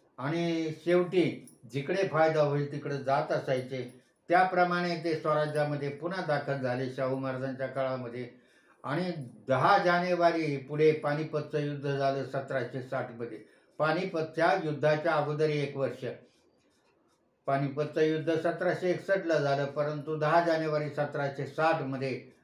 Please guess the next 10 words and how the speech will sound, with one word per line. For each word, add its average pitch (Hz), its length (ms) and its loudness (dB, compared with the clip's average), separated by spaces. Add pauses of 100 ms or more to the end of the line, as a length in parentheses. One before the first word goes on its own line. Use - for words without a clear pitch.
(140)
दत्ताजी 170 760 2
शिंदे 165 800 0 (120)
आणि 147 180 -4
नजीम 156 420 2 (100)
खान 156 580 -2
यांच्यामध्ये 151 880 0 (380)
लढाई 143 400 4
झाली 123 300 0 (420)
आणि 170 240 -4
या 175 160 4